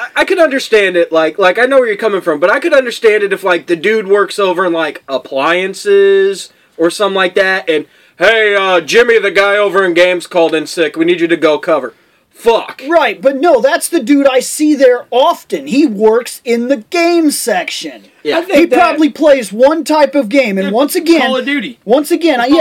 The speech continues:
Speaker 2: yeah.
Speaker 4: all he plays
Speaker 1: Yeah.
Speaker 4: is Call
Speaker 2: One-,
Speaker 4: of Duty.
Speaker 2: yeah, once
Speaker 4: I'm
Speaker 2: again,
Speaker 4: a gamer.
Speaker 2: I'm, I'm
Speaker 4: I play
Speaker 2: like,
Speaker 4: Call of Duty.
Speaker 2: and like I said, I'm
Speaker 4: You're
Speaker 2: judging
Speaker 4: not
Speaker 2: a
Speaker 4: a
Speaker 2: book
Speaker 4: gamer.
Speaker 2: by its cover again, but when the dude comes up to me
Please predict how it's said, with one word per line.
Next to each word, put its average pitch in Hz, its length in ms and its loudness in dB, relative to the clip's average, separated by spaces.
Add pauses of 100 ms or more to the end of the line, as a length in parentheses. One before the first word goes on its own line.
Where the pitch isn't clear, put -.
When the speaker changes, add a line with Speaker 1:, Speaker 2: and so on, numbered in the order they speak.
Speaker 2:
yeah. 233 60 -2
Speaker 4:
all 233 80 -2
he 233 80 -4
plays 262 260 -2
Speaker 1:
Yeah. 202 140 2
Speaker 4:
is 170 60 -6
Call 220 160 0
Speaker 2:
One-, 277 80 2
Speaker 4:
of - 40 -6
Duty. 208 220 -6
Speaker 2:
yeah, 247 240 2
once 269 280 0
Speaker 4:
I'm - 160 0
Speaker 2:
again, 311 140 0
Speaker 4:
a 262 40 -2
gamer. 294 460 -2 (160)
Speaker 2:
I'm, 233 180 2
I'm 247 60 -2
Speaker 4:
I - 40 -4
play 240 140 2
Speaker 2:
like, 233 120 -4
Speaker 4:
Call 262 300 -2
of 185 160 -10
Duty. 233 480 -4
Speaker 2:
and 254 160 2
like 294 180 0
I 277 80 4
said, 311 280 0
I'm 240 120 -2
Speaker 4:
You're 269 200 2
Speaker 2:
judging 202 120 -2
Speaker 4:
not - 40 0
Speaker 2:
a - 20 -4
Speaker 4:
a - 20 -8
Speaker 2:
book 269 140 2
Speaker 4:
gamer. 226 80 -8
Speaker 2:
by 247 160 2
its 226 160 -4
cover 285 320 2
again, 214 340 -2
but 220 140 -4
when 226 140 -4
the 226 60 -6
dude 277 300 0
comes 247 300 0
up 262 180 0
to 247 160 -4
me 220 300 -6